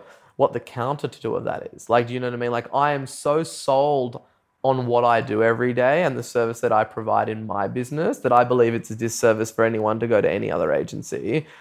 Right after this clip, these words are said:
because, you know, they'll just be taken for a ride. Do you know what I mean? So it's like, and I'm so set on it that it's like, you know, I've got friends and family that are clients and all that kind of stuff 'cause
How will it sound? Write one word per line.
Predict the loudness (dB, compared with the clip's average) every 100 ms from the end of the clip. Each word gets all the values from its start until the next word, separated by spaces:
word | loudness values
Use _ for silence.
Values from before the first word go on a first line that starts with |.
| -10 0
because, | 2 4 2 0 -6
you | -4 0
know, | 2 0 -2
they'll | 2 2 2
just | -4
be | -6
taken | 0 0 -2 -6
for | -4
a | -4
ride. | -6 -8 -12 -20 _
Do | -2 2
you |
know | 4
what | 4
I |
mean? | 2 2 2 -2 -8 -12 -10
So | -6 0 2 2
it's | 0 0
like, | 0 0 -2
and | -2 0 2
I'm | 0 0 -4
so | -4 0 0 -2
set | -8 -2 0 2
on | 0
it | 0
that | -2
it's | -2
like, | -4
you | -2
know, | -2
I've | -2
got | -2 -2
friends | -4 -4
and | -4 0
family | 2 2 2
that | 2
are | 0
clients | 0 0 0 0 -4
and | -4
all | -2 2
that | 2 2
kind |
of | -2
stuff | 2 0 0
'cause | -6